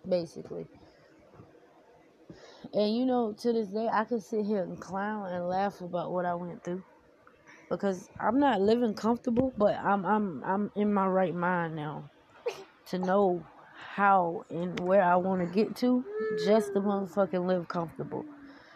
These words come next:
If I wasn't in that mindset, yeah, I wouldn't even sit back and laugh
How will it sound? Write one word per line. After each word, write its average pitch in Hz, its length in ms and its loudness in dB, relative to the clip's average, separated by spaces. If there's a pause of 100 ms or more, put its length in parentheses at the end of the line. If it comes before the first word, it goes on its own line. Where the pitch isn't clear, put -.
(360)
If 175 160 -2
I 202 100 6
wasn't 226 340 4
in 220 120 0
that 202 120 0
mindset, 220 760 0
yeah, 196 240 2
I 202 60 4
wouldn't 208 300 0
even 190 140 -6
sit - 240 -8
back 180 200 -2
and 170 260 -6
laugh 170 460 -2